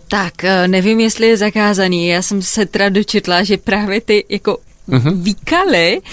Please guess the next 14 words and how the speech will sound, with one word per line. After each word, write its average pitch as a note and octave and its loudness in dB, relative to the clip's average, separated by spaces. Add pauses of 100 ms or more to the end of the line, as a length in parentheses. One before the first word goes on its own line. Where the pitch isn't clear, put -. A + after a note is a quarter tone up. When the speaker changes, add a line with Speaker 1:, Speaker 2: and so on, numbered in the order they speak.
Speaker 2:
Mhm. G#3+ 4
Speaker 1:
že A3+ 2
napomáhají G#3+ 0
fermentaci F#3+ 0
toho A3+ 2
sýru F3+ 0 (300)
a A3 0
díky G3+ 0
nim, G3 2
že G#3 0
je F#3+ 2
vlastně G3 -2
ten G#3 -2
sýr G#3 0